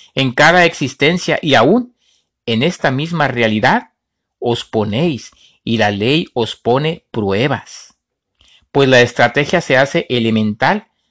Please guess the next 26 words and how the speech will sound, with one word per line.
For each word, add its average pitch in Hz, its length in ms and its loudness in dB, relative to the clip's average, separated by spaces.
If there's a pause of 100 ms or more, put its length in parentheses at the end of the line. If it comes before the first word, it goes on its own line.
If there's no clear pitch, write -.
(260)
para 110 260 2
no 117 160 0
dar 139 240 0
pasos 127 360 -6
en 101 140 -6
falso, 139 540 -6 (480)
y 143 120 -2
la 127 100 4
lucha 170 360 2
es 185 360 -2
de 127 140 0
los 113 200 -2
encarnados 120 800 -2 (360)
y 147 140 -2
de 123 80 2
los 123 180 2
espíritus, 160 1000 -4 (600)
todos 202 520 2 (560)
dirigidos 147 540 -2
por 135 220 0
la 127 100 2
mano 139 240 0
de 147 100 -6
la 123 100 -2
sabiduría 123 560 0
verdadera, 113 680 0